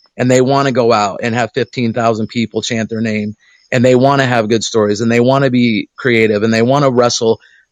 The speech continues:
other people that make them look good. And, you know, I, I really appreciate Tony Khan's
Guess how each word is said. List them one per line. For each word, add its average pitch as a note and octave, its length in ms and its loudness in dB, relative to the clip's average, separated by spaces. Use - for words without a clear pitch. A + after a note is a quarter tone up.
other C#3+ 300 4
people C3 380 2
that A#2 180 2
make B2 240 2
them B2 300 2
look A2 220 -2
good. A#2+ 380 4
And, A2 280 -4
you A#2+ 140 -4
know, A#2 300 0
I, C3 180 -2
I B2 160 -2
really D3+ 300 4
appreciate B2+ 600 -2
Tony A#2+ 280 -4
Khan's C3 680 -6